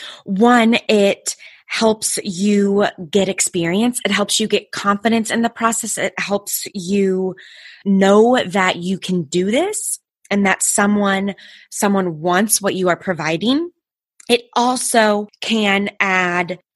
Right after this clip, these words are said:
work for your portfolio. When you start to reach out to potential clients, a lot of times they will ask for your portfolio to see work that you have done. And so doing some free work in the beginning,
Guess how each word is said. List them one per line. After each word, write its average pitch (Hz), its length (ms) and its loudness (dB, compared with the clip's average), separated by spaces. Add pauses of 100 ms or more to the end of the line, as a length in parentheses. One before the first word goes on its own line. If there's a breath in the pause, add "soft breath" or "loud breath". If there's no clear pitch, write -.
work 202 320 0
for - 140 -6
your 196 160 -2
portfolio. 214 880 0 (320 loud breath)
When 233 320 2
you 226 160 0
start 214 520 -2
to 233 160 -2
reach 214 220 -2
out 190 160 0
to - 80 -12
potential 202 400 -4
clients, 226 400 -2
a 202 60 0
lot 190 260 0
of 208 100 -6
times 202 360 -4
they 190 120 0
will 175 280 -4
ask 233 440 -2 (220)
for 185 500 0 (420 loud breath)
your 208 120 4
portfolio 190 640 0
to - 160 -6
see 202 340 0
work 180 400 -6
that 185 140 -2
you 185 220 -2
have 359 440 0
done. - 360 -8 (400)
And 226 120 4
so 233 140 4
doing 240 400 2
some 202 220 -2
free 285 320 0
work 202 340 0 (460 loud breath)
in 220 140 4
the 214 80 4
beginning, 208 640 0